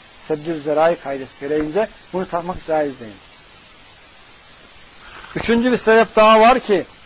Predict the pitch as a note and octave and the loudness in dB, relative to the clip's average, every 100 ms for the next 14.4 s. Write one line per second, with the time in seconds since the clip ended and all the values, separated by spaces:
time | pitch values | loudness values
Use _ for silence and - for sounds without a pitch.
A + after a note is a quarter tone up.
0 | - - A#3 C4+ A3 A3 G#3 G3+ F#3+ E3+ | -20 -4 -2 2 4 6 6 6 4 4
1 | D3 D3 E3+ - F#3 F3+ D#3+ D3 D3+ E3 | -2 -6 -6 -4 0 2 2 2 2 2
2 | D#3 D#3 E3 D#3+ - D3 C#3+ E3 D#3+ E3+ | 2 0 0 0 -6 -4 0 0 2 2
3 | D#3+ D#3+ D#3 D3+ D3+ D#3+ D#3 - F#3 F3 | 2 -2 -4 -4 -4 -4 -6 -12 -8 -2
4 | F3 F3 F3 F3+ - - D3 G3 G#3+ B3+ | 0 0 0 -2 -4 -12 0 2 4 2
5 | B3 A3 - F3 D#3 - G#3+ - G3 A3+ | 2 0 0 -2 -4 -8 -10 -2 0 0
6 | - - - F#3+ G#3 A#3 - B3+ G#3+ G3 | -4 -14 -4 0 0 -2 -6 -4 0 2
7 | G3 A3 G3+ F#3 - G3+ F3 E3 F3+ D3+ | 4 2 2 -2 -2 0 0 -2 -2 -4
8 | C#3 A2 - - - - - - - - | -8 -8 -16 -20 -18 -18 -18 -20 -20 -20
9 | - - - - - - - D3 D3+ - | -20 -20 -20 -20 -20 -20 -4 -2 -2 -6
10 | - G#2 G2 - - - - C3+ C#3+ C3+ | -14 -20 -20 -20 -20 -20 -12 -8 -8 -10
11 | A2+ G2+ F#2 - - D#3+ D3 E3 D#3+ C3 | -14 -20 -20 -20 -20 -12 -6 -6 -6 -8
12 | C#3+ D3 D3+ E3 D3+ D#3 D3+ D#3 D3 D3+ | -6 -2 4 4 4 0 0 -2 -2 0
13 | D3+ D#3+ D#3 - D#3+ D#3+ E3 D#3+ D3 - | -2 -4 -8 -4 -2 0 -2 -2 -4 -8
14 | F3+ D3 C3 | -6 -4 -6